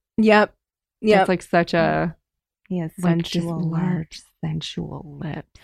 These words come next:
Speaker 1: Also, it's such an, oh, an other way to describe a man,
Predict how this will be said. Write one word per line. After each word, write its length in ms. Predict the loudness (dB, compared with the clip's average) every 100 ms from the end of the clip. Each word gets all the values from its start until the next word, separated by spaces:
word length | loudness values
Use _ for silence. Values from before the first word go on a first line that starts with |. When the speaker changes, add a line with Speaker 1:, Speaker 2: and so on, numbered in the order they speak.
| 0
Speaker 1:
Also, 200 | 2 4 4
it's 100 | 4
such 180 | 2
an, 140 | 0 2 4
oh, 200 | 4 4
an 160 | 2 4
other 320 | 2 6 6 6
way 420 | 2 0 -4 -10 -8
to 100 | -2
describe 560 | -2 -2 -2 -2 -2
a 60 | -4
man, 480 | -4 -6 -6 -6